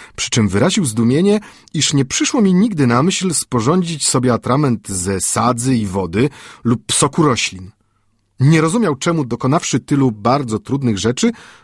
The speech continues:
o tym właśnie zapomniałem. Na pytanie to, wyznaję, odpowiedzi nie znalazłem. Podarowałem kolonistom moją broń, a mianowicie pięć muszkietów,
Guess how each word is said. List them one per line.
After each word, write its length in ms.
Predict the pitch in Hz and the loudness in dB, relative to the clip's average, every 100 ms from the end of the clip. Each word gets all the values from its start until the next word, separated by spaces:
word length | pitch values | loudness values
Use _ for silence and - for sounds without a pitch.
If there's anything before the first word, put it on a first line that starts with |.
| _ - | _ -4
o 100 | 202 | 0
tym 220 | 202 151 | 2 2
właśnie 380 | 113 135 139 123 | 0 0 0 -2
zapomniałem. 640 | 120 110 95 82 80 82 _ _ _ _ _ _ _ - 107 - | -2 -2 -2 -4 -8 -12 _ _ _ _ _ _ _ -10 -10 -2
Na 100 | 107 | -2
pytanie 420 | 131 107 117 117 117 | 0 -2 0 0 0
to, 200 | - 104 | -2 -2
wyznaję, 600 | 90 82 87 104 156 180 - - - _ - | -4 -4 -2 0 0 -2 -10 -20 -20 _ -6
odpowiedzi 600 | 135 - 110 104 98 101 | -6 -2 0 0 0 0
nie 120 | 101 | 0
znalazłem. 640 | 90 90 80 78 85 85 - _ _ _ - - - - | -2 -4 -4 -6 -8 -10 -12 _ _ _ -20 -20 -20 -4
Podarowałem 600 | 104 107 110 160 196 180 | 0 2 2 4 2 2
kolonistom 640 | 131 117 110 147 - 143 | 0 0 0 -2 -2 0
moją 440 | 120 101 107 107 | 0 0 2 0
broń, 280 | 95 87 80 - _ _ _ - | -2 -6 -10 -18 _ _ _ -8
a 80 | - | -2
mianowicie 520 | 135 135 127 135 113 | 2 2 0 -2 -4
pięć 380 | 101 - 165 - | -2 0 0 0
muszkietów, 600 | 107 - 147 143 208 - | -4 -2 -2 0 -2 -4